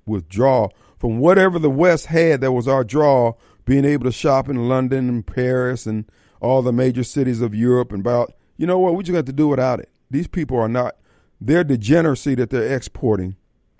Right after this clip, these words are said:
is not worth it. And it's the same thing the American people gonna come to the conclusion, win, lose, or draw, we're gonna have to just cut ties with Washington.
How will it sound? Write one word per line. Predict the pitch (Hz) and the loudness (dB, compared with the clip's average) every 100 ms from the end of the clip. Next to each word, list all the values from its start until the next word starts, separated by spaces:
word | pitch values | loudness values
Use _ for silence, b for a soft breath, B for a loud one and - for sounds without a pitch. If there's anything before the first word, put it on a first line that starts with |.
| _ | _
is | - 104 | -10 -4
not | 131 120 | -2 -4
worth | 90 107 98 | -2 -2 -2
it. | - - - _ _ _ _ _ _ _ _ _ _ _ _ _ _ _ _ | -6 -18 -20 _ _ _ _ _ _ _ _ _ _ _ _ _ _ _ _
And | 120 | 0
it's | 127 - | 0 -2
the | |
same | 107 135 139 147 | -6 -2 0 0
thing | 143 147 135 | 0 0 0
the | |
American | 113 127 135 123 | 0 0 -2 -4
people | 117 156 117 | -4 -4 -2
gonna | 110 107 - _ _ | -4 -4 -8 _ _
come | 139 127 | -6 -4
to | |
the | 127 | -6
conclusion, | 113 104 143 127 113 113 _ _ _ | -6 -2 -2 -2 -6 -10 _ _ _
win, | 90 127 156 151 | -2 2 2 4
lose, | 151 135 | 4 2
or | |
draw, | 113 143 143 | 0 2 4
we're | 117 135 | 2 0
gonna | 143 123 | 0 0
have | 113 | -4
to | |
just | 101 113 - | -6 -10 -6
cut | 160 131 - | -4 -4 -4
ties | 131 131 104 | -4 -2 -4
with | 98 87 | -8 -6
Washington. | 101 117 - 80 - | -6 -6 -10 -16 -16